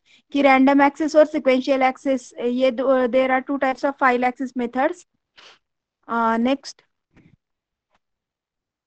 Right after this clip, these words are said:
As we know that, uh, file को हम अलग-अलग नाम से save करते हैं with extension।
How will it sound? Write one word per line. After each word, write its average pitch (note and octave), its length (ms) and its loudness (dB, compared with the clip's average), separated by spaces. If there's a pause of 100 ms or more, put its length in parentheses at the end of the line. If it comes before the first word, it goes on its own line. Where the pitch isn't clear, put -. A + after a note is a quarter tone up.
(3750)
As C4 100 2
we D4+ 160 2
know D#4+ 200 6
that, D#4 280 2
uh, D4 180 4
file C4+ 320 2
को D4+ 120 4
हम C#4+ 240 4
अलग-अलग C#4+ 380 2
नाम C4 240 2
से C#4+ 140 -4
save C4+ 180 0
करते B3 300 -2
हैं C4 220 0
with C#4+ 180 -2
extension। C#4 680 0